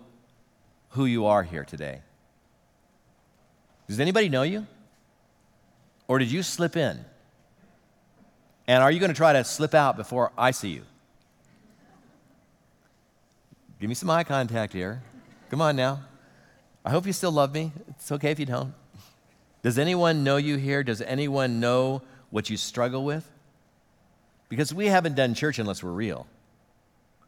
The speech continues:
So does anyone know the, what you struggle with?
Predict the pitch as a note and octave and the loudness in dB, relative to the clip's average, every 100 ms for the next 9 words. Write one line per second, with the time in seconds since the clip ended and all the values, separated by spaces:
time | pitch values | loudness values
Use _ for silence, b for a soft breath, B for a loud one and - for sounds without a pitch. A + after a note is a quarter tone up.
0 | _ _ _ - D3 C#3 - D#3+ F3+ E3+ | _ _ _ -6 -4 -4 -2 -2 2 2
1 | D#3+ C#3+ D3 C3+ A2+ A2 A2 - A#2+ A2+ | 2 2 4 6 4 2 -2 -6 -6 -6
2 | C3 - D#3 C#3 F2+ D2 | -6 0 0 0 -6 -10